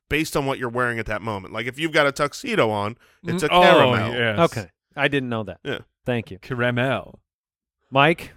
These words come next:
Speaker 2: All right, I'm taking the candy. I'm, I'm, look, 'cause it's, it show-, it shows up.
Speaker 3: Oh,
Speaker 2: It
Speaker 3: I'm, I,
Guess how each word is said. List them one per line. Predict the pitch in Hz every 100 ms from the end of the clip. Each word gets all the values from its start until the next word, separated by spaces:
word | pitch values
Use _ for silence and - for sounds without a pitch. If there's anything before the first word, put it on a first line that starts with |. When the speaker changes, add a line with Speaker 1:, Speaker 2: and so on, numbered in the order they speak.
| _
Speaker 2:
All | 165
right, | 165 143 -
I'm | 165 185
taking | 247 202
the | 175
candy. | 147 151 139 135 131
I'm, | 151
I'm, | 160 160
look, | - 147 _ _
'cause | 196 185
it's, | 196 -
it | 214
show-, | - 277 254
it | 240 240
shows | - 294 196
up. | 170 135 _ _ _
Speaker 3:
Oh, | 190
Speaker 2:
It | 175
Speaker 3:
I'm, | 190 -
I, | 180